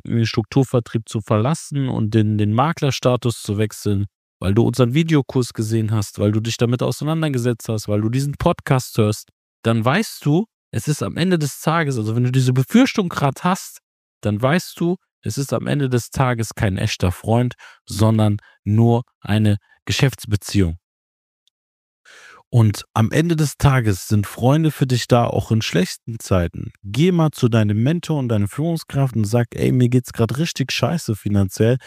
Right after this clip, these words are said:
Ich brauch mal deine Hilfe. Kannst du mir irgendwie mal tausend Euro leihen, fünftausend Euro leihen?“ Und guck mal, wie die Reaktion von dieser Person ist. Oft hat er das Geld, aber er sieht's nicht ein, weil er dich als Geschäftsperson,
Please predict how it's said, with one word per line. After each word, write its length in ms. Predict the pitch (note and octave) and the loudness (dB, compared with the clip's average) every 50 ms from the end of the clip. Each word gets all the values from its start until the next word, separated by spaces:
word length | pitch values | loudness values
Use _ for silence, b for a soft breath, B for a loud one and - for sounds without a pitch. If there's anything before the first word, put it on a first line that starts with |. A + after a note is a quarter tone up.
| B B B - | B B B -6
Ich 160 | G#2+ - - | -6 -4 -2
brauch 200 | - B2 C3 C3+ | 0 0 0 2
mal 140 | D3 C#3 B2+ | 2 2 4
deine 240 | B2+ B2 A#2+ A2+ | 4 4 4 4
Hilfe. 400 | A2 C3 D3+ E3+ - - A2 F#2 - B B B B B B | 4 2 2 0 0 -2 -2 -2 -2 B B B B B B
Kannst 320 | - C3 C3+ C3 - - | -2 -2 -2 -2 -2 -2
du 60 | C3 | 0
mir 180 | B2+ B2 B2 - | 0 2 2 2
irgendwie 560 | - B2+ B2+ B2+ B2 A#2+ B2+ B2 A#2+ A#2+ A#2 b b b b b b | 2 2 2 2 2 2 2 2 2 2 0 b b b b b b
mal 100 | - A#2 | -2 -2
tausend 400 | A2+ - C3 A#2+ A#2 A2+ A2+ A#2+ | 0 2 2 2 2 2 0 -2
Euro 300 | A2+ B2+ D#3+ F3 D#3 D3 | 0 0 0 0 0 0
leihen, 260 | B2+ A#2 G#2+ G2 F#2 | 2 2 2 2 0
fünftausend 640 | F#2 - - C3+ C3+ - - C3 B2 A#2+ A2 A2+ A2+ | 0 0 0 0 0 -2 -2 -2 0 0 -2 -2 -4
Euro 260 | B2+ D#3+ F#3 F3 D#3+ | -4 -4 -2 -2 0
leihen?“ 280 | C#3+ A2+ G2+ F#2 F#2 F2+ B B B B | 0 0 2 0 0 -2 B B B B
Und 140 | - B2 - | -12 -12 -8
guck 220 | - F3+ - - | -8 -8 -4 -2
mal, 120 | D#3 C#3+ C3+ | -2 0 0
wie 100 | C#3 C#3 | 0 0
die 100 | C#3+ C3+ | 0 0
Reaktion 540 | C3 C#3 C#3 C#3 B2+ - - F3+ F#3+ G3+ | 2 2 2 0 0 0 -2 0 0 0
von 180 | - - D#3+ C#3+ | 0 0 0 2
dieser 200 | A#2+ G#2+ G#2+ G#2 | 2 4 2 2
Person 440 | - - G2 F2 F2 F2+ F2 F2 F2 | 2 2 0 0 0 -4 -4 -4 -6
ist. 160 | - - - - - | -8 -12 -14 -4 -2
Oft 340 | D3+ E3 - - - - | -2 -2 -2 -4 -6 -2
hat 180 | - A3 - - | -2 -2 0 2
er 120 | E3+ D#3+ | 2 4
das 260 | B2+ A#2+ A2+ - - - | 4 4 2 0 -2 0
Geld, 360 | - G2 F2+ E2+ - - - _ b b b b b b | 0 2 2 0 -2 -8 -18 _ b b b b b b
aber 280 | b G2+ G#2+ G#2+ A#2 A2+ | b -4 0 2 2 2
er 120 | A2+ A#2+ | 2 0
sieht's 360 | A#2 A#2 C3+ C3+ - - - - | 0 0 0 -2 -2 -4 -2 0
nicht 180 | B2+ A2+ - A#2+ | 0 2 2 0
ein, 240 | D3+ F3 G3 E3 | 0 0 0 2
weil 140 | C3+ B2 A#2+ | 2 2 4
er 80 | A#2 A#2 | 2 2
dich 220 | A2 A#2 A2+ - | 0 0 -2 -2
als 180 | A2 A#2 - - | -4 -4 -4 -6
Geschäftsperson, 1000 | - B2 - - G3 - - - - - - B2 A2 G2+ G#2+ G#2 G#2 G#2 G2+ | -8 -6 -4 -4 -6 -6 -8 -14 -6 0 2 2 2 4 2 2 2 0 -2